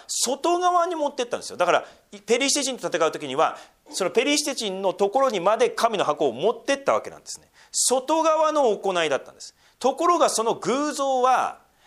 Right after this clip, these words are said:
ペリシテ人たちが拝んで、拝んでいる神々が自分たちの中にあったっていうことをようやく認めることができたわけなんです。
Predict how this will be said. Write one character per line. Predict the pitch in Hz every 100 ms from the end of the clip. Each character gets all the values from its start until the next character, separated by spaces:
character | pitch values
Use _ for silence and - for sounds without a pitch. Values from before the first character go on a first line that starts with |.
| _ _ -
ペ | 233
リ | 277 294
シ |
テ | 294
人 | 285 277
た | 214
ち | 185
が | 156
拝 | 147 185 175
ん |
で、 | 156
拝 | 156 156 214
ん | 185
で |
い | 135
る |
神 | - 185 240
々 | 277 233 123
が | 147 131 - - _ _ _ _ -
自 | 240 294
分 | 440 508
た | 339 311
ち | 269
の | 160
中 | 180 208
に | 143
あ | 135
っ |
た | -
っ | 131
て | 131
い |
う | 123
こ | 123
と | 107
を | 127 151 98 -
よ | 175 285
う | 294
や | 277
く | 240
認 | 156 151 185
め | 185
る |
こ | 175
と | 156
が | 107
で |
き | 104
た | 80
わ |
け | -
な | -
ん |
で | -
す。 | -